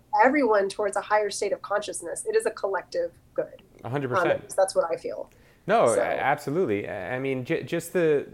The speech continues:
Speaker 2: the simple, uh, fact that, like, uh, we, what we were talking about with the, the different cultural differences, I mean,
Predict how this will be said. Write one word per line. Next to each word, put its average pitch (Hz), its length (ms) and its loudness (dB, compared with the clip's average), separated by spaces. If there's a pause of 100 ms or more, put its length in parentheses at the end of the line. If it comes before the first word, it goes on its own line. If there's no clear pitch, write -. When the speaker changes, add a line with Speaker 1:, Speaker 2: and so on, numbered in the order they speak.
(240)
Speaker 2:
the 127 140 -2
simple, 139 680 0 (260)
uh, - 200 -18 (800)
fact 139 260 2
that, 113 100 0
like, 117 160 0
uh, 87 140 -2
we, 120 200 -2
what 117 220 -2
we 120 120 -2
were 113 80 -4
talking 120 200 -4
about 113 80 -2
with 110 160 -2
the, 104 320 0
the 113 80 -4
different 117 300 -8
cultural 127 320 0
differences, 107 440 -8
I 107 100 -10
mean, 110 200 -2